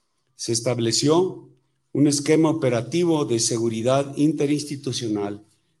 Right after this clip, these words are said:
que abarcó diferentes círculos de seguridad, estableciendo un cerco perimetral sobre los vehículos sospechosos a efectos de proceder conforme a derecho a la, a la detención y revisión de los mismos.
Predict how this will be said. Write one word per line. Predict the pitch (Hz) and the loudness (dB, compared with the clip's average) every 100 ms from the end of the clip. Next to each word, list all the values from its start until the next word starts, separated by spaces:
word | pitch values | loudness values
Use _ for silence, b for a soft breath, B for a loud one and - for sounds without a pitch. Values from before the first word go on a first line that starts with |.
| _ | _
que | 127 | 0
abarcó | 123 117 113 135 151 | 2 2 0 0 0
diferentes | 151 127 127 139 151 120 | 0 -2 0 0 0 2
círculos | 170 170 165 160 160 160 - | 2 2 0 0 2 0 -2
de | 143 160 | -2 0
seguridad, | 127 135 143 147 120 120 131 - b b b | -2 -4 -2 -2 -2 -2 -4 -10 b b b
estableciendo | - 113 127 117 113 151 156 151 | -10 -4 -2 0 0 0 2 2
un | 143 | 0
cerco | 151 143 151 139 | 0 -2 -6 -6
perimetral | 127 120 113 107 127 143 143 - b b | -6 -4 -4 -2 -2 -2 -4 -12 b b
sobre | - - 156 151 | -6 0 2 2
los | 139 123 | 0 0
vehículos | 120 127 139 139 127 | 0 0 -2 -4 -4
sospechosos | - 104 - 107 139 143 139 139 - b b b - | -4 -8 -8 -4 0 0 -2 -6 -10 b b b -6
a | |
efectos | 117 120 143 147 131 | -4 -2 -2 0 -2
de | 120 | -2
proceder | 120 110 113 120 139 135 | -2 -4 -2 0 0 0
conforme | 123 117 113 110 | -2 -2 -4 -4
a | 107 | -2
derecho | 104 113 131 135 | -2 -2 -2 -2
a | 135 | -4
la, | 135 - b b - | -6 -14 b b -6
a | 120 | 0
la | 139 | 2
detención | 127 123 117 107 120 120 123 | 2 -2 -2 -2 0 2 2
y | |
revisión | 107 104 95 - 110 104 | -2 -4 -6 -6 -6 -6
de | 101 | -6
los | 98 92 101 | -8 -10 -8
mismos. | 98 90 85 - | -8 -8 -18 -20